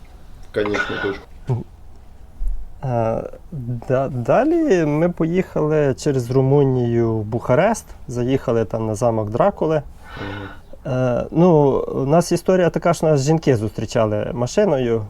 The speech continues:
Speaker 2: Ю-, в Юри була машина Opel Mokka електрична. Вони їхали там і заряж-, заряджали по Румунії, по, по Україні.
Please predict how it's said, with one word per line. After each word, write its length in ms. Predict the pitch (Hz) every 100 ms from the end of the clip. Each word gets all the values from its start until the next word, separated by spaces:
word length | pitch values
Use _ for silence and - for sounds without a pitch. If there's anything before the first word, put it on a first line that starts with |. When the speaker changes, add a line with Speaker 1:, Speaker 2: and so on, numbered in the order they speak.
| 147
Speaker 2:
Ю-, 320 | 120 120 117
в 80 | 113
Юри 300 | 123 131 120
була 480 | 113 113 113 110 110
машина 600 | 117 - 139 123 117 113 -
Opel 320 | 123 120 113
Mokka 400 | 135 - 110 110
електрична. 640 | 107 104 113 110 - 113 - -
Вони 200 | 123 113
їхали 380 | 110 120 117 107
там 240 | - 104 104
і 120 | 104
заряж-, 260 | 110 110 107
заряджали 560 | 101 117 117 110 117 127
по 120 | - 110
Румунії, 500 | 110 131 131 110 107
по, 160 | - - - - - - -
по 100 | 117
Україні. 640 | 104 107 120 127 127